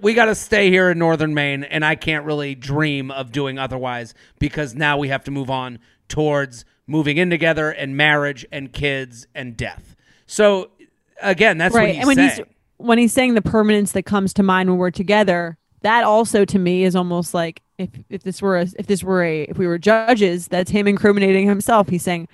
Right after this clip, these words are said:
Speaker 2: the permanence that comes to gu-, mind when we're together, as in, like, I know that you want this to be a stable, consistent relationship.
Speaker 1: Yeah. And, and he, he, <laughs> he's, he's just not how,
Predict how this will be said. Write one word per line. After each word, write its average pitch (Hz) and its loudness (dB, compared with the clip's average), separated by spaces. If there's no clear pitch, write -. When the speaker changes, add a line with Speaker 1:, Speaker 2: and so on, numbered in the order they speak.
Speaker 2:
the 185 -4
permanence 262 2
that 220 -2
comes 202 -4
to 196 -6
gu-, 180 -4
mind 180 0
when 165 0
we're 170 0
together, 160 -2
as 170 -4
in, 170 -2
like, 156 -6
I 214 2
know 202 4
that 175 -4
you 190 2
want 175 4
this 175 -2
to 190 -2
be 160 -2
a 160 -6
stable, 170 2
consistent 165 -8
relationship. 156 -8
Speaker 1:
Yeah. 120 -10
And, 135 -12
and 131 -12
he, 135 -6
he, 165 -8
<laughs> - -20
he's, 196 -8
he's 196 -10
just 151 -6
not 170 2
how, 160 2